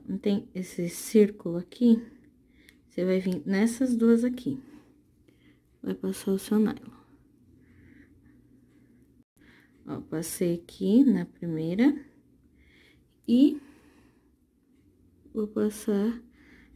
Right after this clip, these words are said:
aqui, ó. Ó, essas duas aqui, tá?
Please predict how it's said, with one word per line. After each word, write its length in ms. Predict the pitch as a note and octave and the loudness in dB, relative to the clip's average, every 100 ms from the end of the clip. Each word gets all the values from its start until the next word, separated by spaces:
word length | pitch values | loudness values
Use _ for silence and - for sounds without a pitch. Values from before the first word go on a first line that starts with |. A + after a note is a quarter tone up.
| - | -20
aqui, 300 | - A3 G#3 A3+ A#3 - - - _ _ _ _ _ _ _ _ _ | -8 -2 0 0 -2 -6 -20 -20 _ _ _ _ _ _ _ _ _
ó. 180 | - E3+ | -10 -8
Ó, 60 | E3+ - - _ | -8 -10 -20 _
essas 440 | F#3 G#3 - B3 B3 | -6 -4 -2 -4 0
duas 280 | A3+ A3+ A#3+ | 2 2 2
aqui, 480 | B3 - - - - _ _ _ _ _ _ _ _ _ - _ _ | -2 -4 -8 -8 -12 _ _ _ _ _ _ _ _ _ -20 _ _
tá? 320 | - F#3 G#3+ | -10 -6 -6